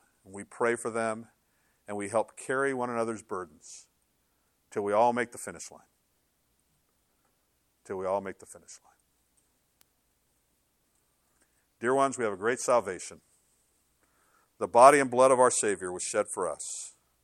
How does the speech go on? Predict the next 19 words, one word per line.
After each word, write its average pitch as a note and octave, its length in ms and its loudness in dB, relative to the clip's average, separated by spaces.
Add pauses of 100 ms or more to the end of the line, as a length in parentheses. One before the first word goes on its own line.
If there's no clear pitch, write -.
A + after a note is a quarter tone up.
(580)
spilled - 480 -2
for D#2+ 160 -8
us. - 380 -14 (920)
Our F#2 80 -2 (160)
sins D3+ 280 0
have A#2 100 -4
been A2 140 -2
forgiven, C#3 680 -4
and G#2 160 -12
we B2+ 120 -6
have B2 160 -2
been A#2 100 -4
invited A2+ 480 0
into B2+ 320 -6
an G2+ 80 -12
eternal D3+ 460 -6
covenant C#3+ 500 -4
with G2+ 180 -16
God B2 420 4